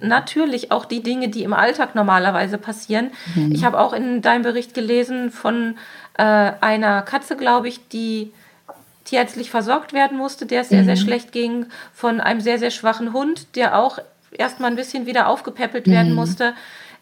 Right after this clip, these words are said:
Speaker 1: Das ist also die Situation,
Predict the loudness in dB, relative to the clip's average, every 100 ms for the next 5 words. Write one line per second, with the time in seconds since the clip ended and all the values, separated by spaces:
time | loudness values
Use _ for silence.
0 | _ _ -2 -2 -2 -2 0 0 0 -2
1 | -4 -16 _ _ _ -14 -8 -6 -4 -4
2 | -4 -4 -2 -4